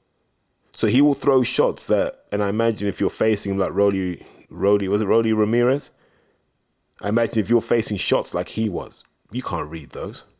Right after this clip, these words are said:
They just seem to come out of nowhere because Tank is so good at hiding his, his loading points and his release points that you can't read it. So I, I,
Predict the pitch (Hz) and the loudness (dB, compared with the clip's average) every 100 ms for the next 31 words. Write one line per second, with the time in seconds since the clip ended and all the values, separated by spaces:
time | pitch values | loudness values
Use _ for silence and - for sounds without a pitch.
0 | - 107 113 123 110 110 117 104 82 101 | -4 -2 0 0 -2 -2 -2 -2 -2 0
1 | 113 98 78 - _ _ _ - 107 110 | 2 2 -2 -12 _ _ _ -6 0 0
2 | 104 - - _ _ _ _ _ _ _ | 0 -8 -14 _ _ _ _ _ _ _
3 | - 117 110 98 - 120 117 117 113 90 | -6 -4 -4 -4 0 2 2 2 0 0
4 | - 110 117 101 82 69 - - 104 87 | -2 0 2 0 -2 -8 -18 -8 -6 -6
5 | - _ - 113 92 98 107 101 92 - | -10 _ -6 -4 0 2 2 2 -2 -4
6 | 98 92 95 85 87 95 92 - 80 76 | -4 -2 -4 -6 -8 -8 -8 -8 -8 -6
7 | 87 78 87 - 110 87 95 110 110 - | -6 -6 -10 -6 -4 -2 0 2 0 -2
8 | _ _ _ _ _ _ _ _ _ _ | _ _ _ _ _ _ _ _ _ _
9 | _ _ _ _ _ _ _ _ _ - | _ _ _ _ _ _ _ _ _ -4
10 | - 120 104 69 | 0 0 0 -4